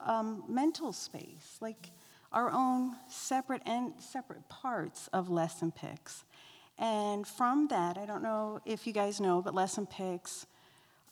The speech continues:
funds two initiatives, A T Makers and Minor Achievements. So it's sort of our branches. A T Makers hits the technical side, his passion, and Minor Achievements is a therapy center in Tarpon Springs, Florida,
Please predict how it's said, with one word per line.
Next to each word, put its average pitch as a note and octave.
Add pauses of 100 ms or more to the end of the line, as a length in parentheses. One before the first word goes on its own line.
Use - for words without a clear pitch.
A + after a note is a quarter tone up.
(100)
funds F#3+
two A3+
initiatives, G#3+
A F3+
T -
Makers G3+ (200)
and F3+
Minor F3
Achievements. G3 (240)
So C#4
it's -
sort F4
of F4
our G#3+
branches. A3+
A A#3+
T C#4+
Makers A#3+
hits -
the G3+
technical G3
side, G3 (160)
his A3
passion, F#3 (460)
and G#3+
Minor A3
Achievements G#3+
is G3
a F3+
therapy B3
center F3+
in G#3
Tarpon F#3+
Springs, A3+
Florida, F#3